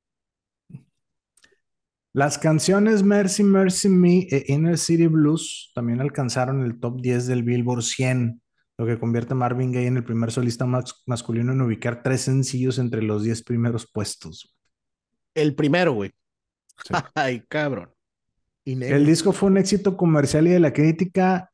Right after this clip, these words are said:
Speaker 1: Los historiadores de la música lo considera-, lo consideran el día de hoy un clásico del soul.
Speaker 3: Clásico
Speaker 1: Fíjate,
Speaker 3: del
Speaker 1: sobre
Speaker 3: soul.
Speaker 1: What's Going On,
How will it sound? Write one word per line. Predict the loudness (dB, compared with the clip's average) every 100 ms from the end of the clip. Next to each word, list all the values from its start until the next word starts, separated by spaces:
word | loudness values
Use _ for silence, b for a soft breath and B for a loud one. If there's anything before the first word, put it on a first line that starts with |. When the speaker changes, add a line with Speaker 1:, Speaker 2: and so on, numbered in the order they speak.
| -8
Speaker 1:
Los | -6 -6
historiadores | -4 0 2 4 4
de |
la | 4
música | 4 2 2 0
lo | 0
considera-, | -2 -2 -2 0 -2 -2
lo | -2 -2 -2
consideran | -4 -2 -2 -2 -2
el | -2
día | 0
de | 0
hoy | 0
un | 0 0
clásico | -2 -2 -2 -4 -8 -4 -2
del | -2 -2
soul. | -6 -2 0 2 0 -4 -12 _ _ _ _ _ _ _ _ _ _ _ _ _ _ -20 -12
Speaker 3:
Clásico | -4
Speaker 1:
Fíjate, | 0 0 0
Speaker 3:
del |
Speaker 1:
sobre | -4 -2 2
Speaker 3:
soul. | 4
Speaker 1:
What's | 4 2
Going | 2 4 6
On, | 6 4 2 -4